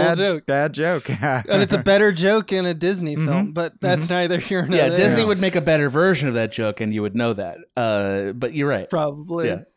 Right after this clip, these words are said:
Speaker 2: Probably.
Speaker 3: Those are my thoughts.
Speaker 2: Especially at this time.
Speaker 1: Yeah,
Speaker 3: Yeah.
Speaker 1: Abe,
Speaker 2: Yeah.
Speaker 1: I remember the intro that, or I think of a bit for the intro. You remember what the show's about. What do we do next? <laughs>
Speaker 2: Uh, Versus on Versus.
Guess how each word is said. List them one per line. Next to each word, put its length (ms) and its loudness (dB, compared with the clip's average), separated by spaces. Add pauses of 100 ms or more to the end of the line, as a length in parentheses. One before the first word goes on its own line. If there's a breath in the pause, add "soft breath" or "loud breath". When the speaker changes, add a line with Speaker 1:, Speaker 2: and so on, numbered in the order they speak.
(580)
Speaker 2:
Probably. 540 -6
Speaker 3:
Those 120 0
are 60 -2
my 200 -2
thoughts. 420 -6
Speaker 2:
Especially 440 -2
at 120 -4
this 160 -6
time. 400 -10
Speaker 1:
Yeah, 260 0
Speaker 3:
Yeah. 80 -2
Speaker 1:
Abe, 100 2
Speaker 2:
Yeah. 300 -2
Speaker 1:
I 180 2
remember 480 2
the 160 0
intro 420 -2
that, 180 -2
or 180 -2
I 300 0 (100)
think 240 -4
of 80 -6
a 60 -4
bit 240 -4
for 80 -6
the 100 -4
intro. 460 -2
You 420 -4
remember 480 -4
what 200 -6
the 60 -12
show's 340 -4
about. 340 -6
What 140 -2
do 80 0
we 80 -2
do 160 -4
next? 500 -6
<laughs> 40 -16 (1300 loud breath)
Speaker 2:
Uh, 500 4 (180)
Versus 420 -2
on 180 0
Versus. 640 -4